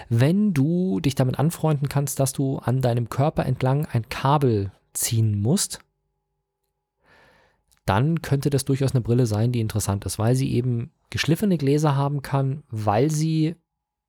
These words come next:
nicht so super klobig ist wie andere und auf den ersten Blick wie so ein Astronaut ausschaut. Ja, und weil sie eben in einem Preisrahmen ist, der durchaus erschwinglich ist.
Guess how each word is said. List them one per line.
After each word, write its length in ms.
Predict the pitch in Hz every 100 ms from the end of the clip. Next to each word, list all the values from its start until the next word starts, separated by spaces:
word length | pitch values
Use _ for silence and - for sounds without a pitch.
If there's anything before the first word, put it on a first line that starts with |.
| _ _ _ _ _ _ _ _
nicht 360 | 127 139 - -
so 420 | 113 110 127 147
super 440 | 107 101 160 180 -
klobig 580 | - 113 131 160 151
ist 300 | - 160 - -
wie 300 | 110 113 117
andere 340 | 135 175 147
und 80 | 120
auf 120 | 110
den 120 | 107
ersten 400 | - 131 - 131
Blick 280 | 117 139 -
wie 100 | 113
so 160 | 110 110
ein 240 | 107 104
Astronaut 640 | 110 - 110 101 127 180
ausschaut. 640 | - 160 - 156 156 175 - - - - - - - - _ _ _
Ja, 200 | 135 139
und 280 | - 120 123
weil 160 | 135
sie 140 | 131 113
eben 280 | 123 151
in 100 | 143
einem 240 | 123 113 113
Preisrahmen 680 | - 110 135 120 117 131 127
ist, 140 | -
der 60 | 107
durchaus 420 | 123 143 110 -
erschwinglich 600 | - - 113 104 87 -
ist. 360 | - - -